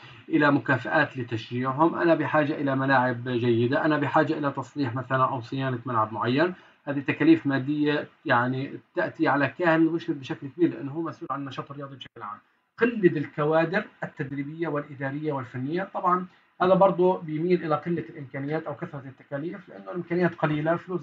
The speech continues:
قليلة، فعشان هيك أنا ما عندي حدا ممكن أدي له فلوس. عدم توفر الإمكانات والمستلزمات والملاعب والساحات الرياضية التي تحدد تنفيذ العمل الرياضي.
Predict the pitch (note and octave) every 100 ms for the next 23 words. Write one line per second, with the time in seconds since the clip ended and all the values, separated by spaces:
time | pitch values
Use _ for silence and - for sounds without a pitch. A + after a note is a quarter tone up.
0 | D3 C#3+ D3 E3+ E3+ F3+ F#3+ D#3+ E3 F#3
1 | F3 E3 E3 - _ _ D#3 D3+ D#3 D3+
2 | C#3+ C3 C3 C3 - C#3+ F3+ E3+ G#3 G3
3 | F3+ D#3+ E3+ - E3 D#3+ D3+ - C#3 C#3
4 | C#3+ D#3+ F3+ F3+ _ _ _ D#3+ E3 C#3+
5 | - C3 C3+ C3+ D3 E3+ F3+ E3 D3+ C3+
6 | C#3 D3+ F3+ E3 - C3+ B2 C3+ C#3+ -
7 | C3 C3+ C3 B2+ C#3 E3 - D3 D3+ D#3
8 | - - C#3 D#3+ D#3+ B2+ - C3+ C#3+ A#2+
9 | A2+ B2 E3 E3+ F#3+ E3 B2+